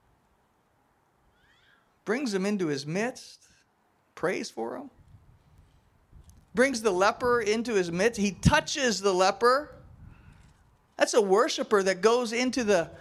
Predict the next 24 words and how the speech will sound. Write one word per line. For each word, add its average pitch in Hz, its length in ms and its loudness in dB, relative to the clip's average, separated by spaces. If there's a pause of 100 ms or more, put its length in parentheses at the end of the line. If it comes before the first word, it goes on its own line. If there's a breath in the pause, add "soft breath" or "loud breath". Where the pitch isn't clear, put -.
(140)
highways 233 560 2
and 185 120 -2
byways 226 540 0
and 151 160 -4
finds 220 480 -2
the 170 160 -2
broken 220 600 -2
and 170 120 -6
the 151 160 -4 (560 loud breath)
disheartened 226 840 0
and 151 180 -8
the 131 160 -6 (760 soft breath)
financially 202 960 -2 (760)
bankrupt 233 600 -2
and, 180 260 -4
and 175 240 -4 (240)
finds 247 380 2
a 220 40 2
way 208 280 2
to 196 100 -2
care 233 560 0
and 190 120 -4
to 156 60 -2
love. 190 320 -2